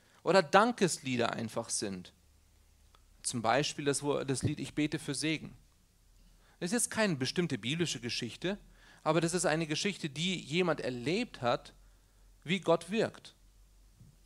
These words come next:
Manche Lieder sind erbaulich und schön, gut und richtig, aber vielleicht nicht das Beste dann für eine Gemeinde als Ganzes zu singen. Deswegen gibt's Vortragslieder,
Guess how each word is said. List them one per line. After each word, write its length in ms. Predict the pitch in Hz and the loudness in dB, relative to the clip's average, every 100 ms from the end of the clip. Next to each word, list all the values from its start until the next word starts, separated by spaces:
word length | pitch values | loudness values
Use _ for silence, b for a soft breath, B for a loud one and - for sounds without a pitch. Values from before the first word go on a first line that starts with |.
| - - - _ - - - - - B B | -20 -20 -20 _ -20 -20 -20 -20 -20 B B
Manche 300 | 143 214 254 | 6 8 6
Lieder 200 | 247 240 | 4 4
sind 140 | 196 180 | 6 6
erbaulich 640 | 151 151 196 233 - - - - | 8 10 8 6 -2 -10 -16 -6
und 160 | 135 127 | -2 0
schön, 480 | - 190 220 226 190 - - - - | 6 6 6 4 -6 -16 -20 -20 -4
gut 400 | 202 233 254 247 | 4 6 6 4
und 160 | 156 151 | 2 4
richtig, 500 | 214 - 240 226 - b b b b b | 2 2 -2 -2 -10 b b b b b
aber 240 | 156 180 | 4 4
vielleicht 360 | 180 185 180 - | 6 6 6 4
nicht 140 | 196 | 0
das 160 | 185 - | 2 4
Beste 380 | 180 180 - 175 | 6 4 4 2
dann 140 | 170 | 0
für 220 | - 170 | 2 2
eine 220 | 143 147 | 4 2
Gemeinde 560 | 139 139 131 180 202 156 | 2 2 4 4 4 4
als 240 | 127 - | 4 4
Ganzes 380 | - 165 156 131 | 4 4 4 -2
zu 100 | - | -4
singen. 260 | 117 117 117 | -2 -2 2
Deswegen 340 | 165 214 208 | 2 2 0
gibt's 200 | 208 - | 0 -2
Vortragslieder, 1000 | - 269 254 - 143 - - 127 104 92 | 0 2 2 4 2 2 -4 -4 -6 -8